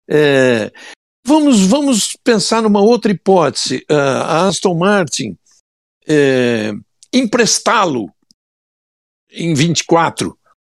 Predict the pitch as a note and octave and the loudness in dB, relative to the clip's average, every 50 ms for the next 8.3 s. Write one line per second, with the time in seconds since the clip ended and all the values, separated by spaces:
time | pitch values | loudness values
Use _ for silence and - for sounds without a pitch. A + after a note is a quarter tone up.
0 | _ _ - C3 G#2+ G2 - - - C3+ B2+ B2 B2+ C3+ C#3+ B2+ - - - - | _ _ -8 -6 -4 -2 0 2 2 2 4 4 4 2 2 0 -2 -4 -4 -2
1 | B2 A#2+ A#2+ A#2+ A#2 A2+ - - C3+ A#2 A2 G2+ F#2 - _ _ _ _ _ _ | -2 0 0 0 -2 -2 -2 0 0 0 0 0 -2 -4 _ _ _ _ _ _
2 | _ - D#3+ F3+ F3 - F#3+ F3+ E3+ - - - F3 F3 F3 E3 D#3 C#3 - D#3+ | _ -2 -2 0 0 2 0 0 2 0 0 0 0 0 2 0 0 -2 -4 -6
3 | D3+ C#3+ C#3+ D3 C#3 C3+ - C#3+ B2 - - C#3 C#3+ D#3 D#3+ - E3 F3 F#3 _ | -4 0 0 0 0 0 0 -4 -6 -4 -4 -4 -4 -4 -4 -6 -8 -10 -10 _
4 | _ _ _ _ _ _ _ _ _ _ _ _ _ _ _ _ _ - - B4+ | _ _ _ _ _ _ _ _ _ _ _ _ _ _ _ _ _ -4 -2 -2
5 | B4+ A#4+ D4 A3 - - F3 - - - - - - F#2 E2 - - _ - - | 0 0 0 0 2 2 2 2 2 2 2 0 0 0 -4 -8 -14 _ -4 -4
6 | A#3+ A#3+ B3 A#3+ A#3 A3 C4 C4 A#3+ A#3 - B3 A#3 G#3+ B3 A#3 G3 - A3+ G#3+ | -2 0 0 0 0 0 -2 0 0 0 0 0 0 0 0 -2 0 0 0 2
7 | A3 A3 A3 A3 G3+ - - G#3+ G3 - - - A3+ G#3 - G#3+ G#3 G#3+ F#3 G#3 | 2 2 2 0 0 0 0 0 0 0 0 -2 0 0 2 2 2 4 4 4
8 | A#3 G#3+ C3+ G#2+ F2 - | 4 4 4 0 -2 -6